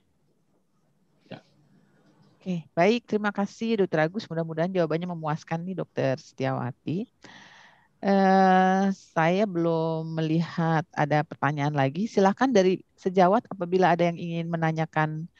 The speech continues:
Speaker 2: sesuatu, boleh juga angkat tangan, jadi nanti, eh, bicara, boleh. Tidak perlu menuliskannya. Kalau ada, silahkan. Oh, ini buat Dokter Usi tadi, eh, ada chat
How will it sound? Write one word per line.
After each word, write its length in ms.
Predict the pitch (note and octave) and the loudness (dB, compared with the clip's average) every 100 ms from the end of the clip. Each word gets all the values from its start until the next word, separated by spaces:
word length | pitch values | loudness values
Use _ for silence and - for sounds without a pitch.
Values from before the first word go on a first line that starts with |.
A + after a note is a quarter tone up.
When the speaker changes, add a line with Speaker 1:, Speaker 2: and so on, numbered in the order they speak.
| _ - _ | _ -20 _
Speaker 2:
sesuatu, 800 | _ E3+ - E3+ D3 D3 - G#3 - _ _ - | _ -8 -6 -2 -2 -2 -4 -6 -6 _ _ -4
boleh 320 | D#3 D3+ D#3 | 0 2 2
juga 240 | D3+ D#3 | 4 2
angkat 240 | D#3+ D3+ D3+ | 2 0 -4
tangan, 320 | C#3+ C#3+ C#3+ F3+ | -2 -4 -4 -4
jadi 240 | E3+ E3 | -4 -4
nanti, 400 | D3 D3 D#3 C#3+ | -4 -4 -4 -4
eh, 320 | - C#3+ C3+ | -4 -4 -4
bicara, 560 | C#3 - C#3+ B2+ D#3 A3+ | -6 -10 -8 -6 -6 -6
boleh. 400 | - C3 B2 G#3+ - _ _ - _ | -4 -2 -2 -6 -10 _ _ -20 _
Tidak 240 | _ - C3+ | _ -4 -4
perlu 320 | - C#3 C#3 | -4 -6 -6
menuliskannya. 1040 | C3+ C3+ C3 - - C3 C#3 C#3+ F3+ A#3 _ _ | -8 -6 -8 -8 -6 -6 -4 -4 -4 -6 _ _
Kalau 240 | - B2+ | -10 -10
ada, 560 | - C#3+ C#3 C#3+ G3+ C#4 - - _ _ _ _ | -8 -4 -2 0 0 -4 -8 -20 _ _ _ _
silahkan. 1200 | _ - C3 B2+ B2 B2 - - C#3+ D#3+ D3 A#2+ - C3 _ - _ _ _ _ _ _ - | _ -14 -6 -4 -4 -4 -8 -4 -2 0 0 -2 -6 -14 _ -20 _ _ _ _ _ _ 0
Oh, 80 | E3+ | 2
ini 160 | F#3+ | 2
buat 320 | F#3 E3 D#3 | 4 4 4
Dokter 240 | D#3 - D3+ - | 2 2 0 0
Usi 400 | D3+ - G#3 G3+ | -4 0 2 6
tadi, 400 | D#3 D#3 F#3+ - - | 4 4 2 0 -2
eh, 380 | C#3+ D3 C#3 C3+ | 0 2 2 0
ada 480 | - D3+ C3+ C3+ C3 - | 0 0 2 2 0 0
chat 240 | E3+ F3+ | 0 0